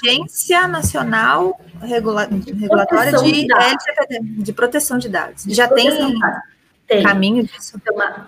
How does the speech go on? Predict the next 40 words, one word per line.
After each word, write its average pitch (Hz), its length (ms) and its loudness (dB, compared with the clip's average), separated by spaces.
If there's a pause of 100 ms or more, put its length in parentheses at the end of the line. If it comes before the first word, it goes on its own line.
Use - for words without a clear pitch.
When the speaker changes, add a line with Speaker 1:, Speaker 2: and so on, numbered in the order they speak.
(100)
Speaker 2:
A 311 280 4
N 330 400 4
P 302 100 0
D, 214 380 -2
Agência 233 560 0
Nacional 277 520 -2
de 247 80 -8
Proteção 247 480 -6
de 240 100 -10
Dados, 208 600 -2
ela 226 220 0
foi 262 220 2
criada 202 680 -2 (180)
junto 247 360 0
com 330 80 -2
essa 262 200 -2
lei 214 540 -2 (240)
treze 202 240 2
mil 202 140 0
setecentos 214 420 -8
e 208 60 -4
nove, 196 440 0 (160)
por 453 140 2
meio 311 140 4
de 277 80 4
medida 226 280 0
provisória, 247 640 2
mas 233 160 -6
que 233 120 -10
já, 208 380 -4
já 214 120 -6
tá 233 160 -4
tudo 220 200 0
ok, 220 220 2
já 196 100 0
tá 233 100 -4
incorporado 202 500 -6
na 190 60 0
lei, 262 420 2 (560)
né? 202 320 0